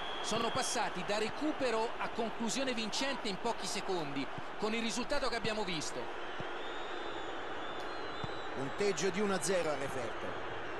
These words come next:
Speaker 1: Dopo questo gol i prossimi minuti saranno fondamentali per capire che direzione prenderà la gara.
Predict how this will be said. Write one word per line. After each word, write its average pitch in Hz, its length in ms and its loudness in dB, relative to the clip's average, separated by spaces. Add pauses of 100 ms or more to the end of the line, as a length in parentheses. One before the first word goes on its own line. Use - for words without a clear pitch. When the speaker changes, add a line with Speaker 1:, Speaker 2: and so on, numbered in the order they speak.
(160)
Speaker 1:
Dopo 165 200 0
questo 196 340 2
gol 214 220 4
i 196 40 0
prossimi 185 400 2
minuti 196 360 0
saranno 175 340 2
fondamentali 175 800 2
per - 200 0
capire 208 360 2
che - 140 0
direzione 170 440 2
prenderà 156 360 2
la 156 100 4
gara. 143 300 2